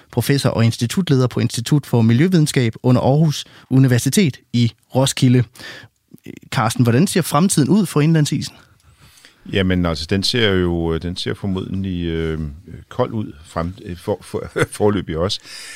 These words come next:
Speaker 2: Øh, og hvad hedder det nu? Øh, det, det er jo, hvad hedder det nu? Det er sådan, så vi, vi har et, øh, et, et offentligt, øh, finansieret, øh, program, der, der måler på, øh, på, hvor meget er af ismassen til stede. Det hedder PROMISE,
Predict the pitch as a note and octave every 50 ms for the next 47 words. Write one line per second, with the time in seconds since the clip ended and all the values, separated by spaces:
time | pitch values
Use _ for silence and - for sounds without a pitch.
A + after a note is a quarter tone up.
0 | - - - - - G#2 G2 F#2+ F#2 F#2 F2+ F2+ F2 F2 - C2+ F2+ F2 F2+ F2+
1 | F2 F#2 F2 E2+ F2 F2 F2 E2 D#2+ D#2 E2+ E2 E2 E2 D#2+ D#2+ D#2 D#2 D2+ D2
2 | - - - - _ - F#2 F2+ F2 F2 E2+ D#2+ - F2 F2 F2 F2 E2+ E2+ E2
3 | E2 D2+ D#2+ E2+ D#2+ E2 F2 E2+ D#2 E2 D#2+ E2 D#2+ D2+ D2+ F2+ F2 - A#2+ A2+
4 | - A2 F#2+ G2 F#2+ F#2 F2+ F2 E2+ E2+ E2+ E2 F2 F2 F#2 F#2+ E2+ A#1+ C#2 F2+
5 | F2+ E2+ - F2 E2+ E2 D#2+ D#2+ - - D#2+ F2 E2 - - F#2+ F2+ E2+ D#2+ E2
6 | F2 - A2+ G#2+ F#2+ F#2 - - - - - - C2+ F2+ F2 E2+ - - F#2+ F2+
7 | F2 E2+ - - F#2 - - D#2 F2+ F2+ F2+ F2+ F2 F2 F#2+ - - E2+ E2 E2
8 | D#2+ D#2+ D#2 D#2+ D#2+ D#2 - E2+ - - F2 - - D#2 - - _ - - F2+
9 | E2+ D#2 - _ _ _ _ _ _ - F#2 F#2 F#2 F2+ F2+ E2+ - F2 G2+ F#2+
10 | F2+ - - F2+ E2 D#2 D#2 D#2+ D#2+ D#2+ D#2 D#2 D#2 D#2 D2+ - _ - E2+ D#2
11 | E2+ D#2+ D#2 D#2 D#2 E2+ F2+ F2+ - C#2+ D#2 D#2+ F2 - - C#2 E2 E2 - -
12 | G#2 F#2 - - F#2+ D#2+ D2 C#2+ - - E2 D#2 - E2 - - D2+ D2+ D2 D#2+
13 | E2 F2+ E2+ - - - E2 D2+ D2+ E2+ F2 E2+ E2 D#2+ - -